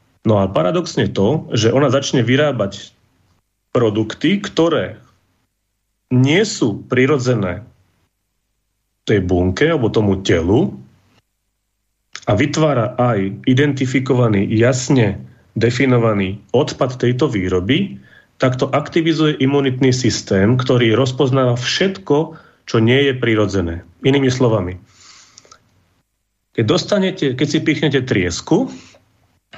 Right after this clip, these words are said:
tak čo sa stane? Máte poškodené tkanivo, to tkanivo sa začne op-, opravovať,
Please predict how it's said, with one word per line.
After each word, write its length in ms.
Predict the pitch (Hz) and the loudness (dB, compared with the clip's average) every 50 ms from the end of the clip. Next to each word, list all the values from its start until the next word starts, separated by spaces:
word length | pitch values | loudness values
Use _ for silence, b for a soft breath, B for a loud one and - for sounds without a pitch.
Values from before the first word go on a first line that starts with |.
| B B B B B B _ _ _ - | B B B B B B _ _ _ -4
tak 160 | - 127 - | -2 -2 0
čo 80 | 135 | 0
sa 160 | 127 131 131 123 | 0 0 -2 -2
stane? 480 | - - 127 110 101 90 82 82 - - _ _ b b b b b b _ _ _ - | -2 -2 0 0 0 0 -2 -6 -10 -16 _ _ b b b b b b _ _ _ -2
Máte 240 | 120 123 127 131 127 | 0 0 0 0 0
poškodené 600 | 127 123 117 - - 127 117 107 107 98 95 95 | 0 0 -2 -2 -2 -2 0 2 2 0 0 -2
tkanivo, 680 | - - 92 87 95 104 107 113 147 180 208 - - - - _ b b b b b _ _ _ _ _ _ - | -2 -2 0 2 2 2 2 2 2 0 0 -4 -8 -16 -20 _ b b b b b _ _ _ _ _ _ -4
to 80 | 117 | -2
tkanivo 400 | 120 - - 123 120 123 120 127 | -2 0 0 0 2 2 0 0
sa 120 | 131 120 110 | -2 0 0
začne 360 | 110 110 107 - 110 98 98 - | 0 0 0 0 0 0 0 0
op-, 240 | - 104 95 - - | 0 0 0 -2 0
opravovať, 1040 | - 98 95 95 101 92 87 - 107 98 95 104 107 104 131 160 202 202 - - - | 0 2 4 4 2 2 0 0 0 2 2 2 2 2 0 0 -2 -4 -6 -12 -16